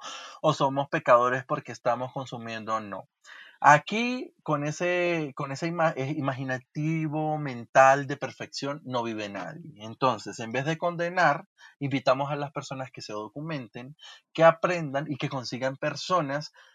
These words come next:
desde una experiencia bastante amplia en lo que, en la duda que ustedes tengan,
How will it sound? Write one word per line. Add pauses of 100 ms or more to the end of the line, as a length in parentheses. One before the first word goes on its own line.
(160)
desde
una
experiencia
bastante
amplia
en
lo
que,
en
la
duda
que
ustedes
tengan,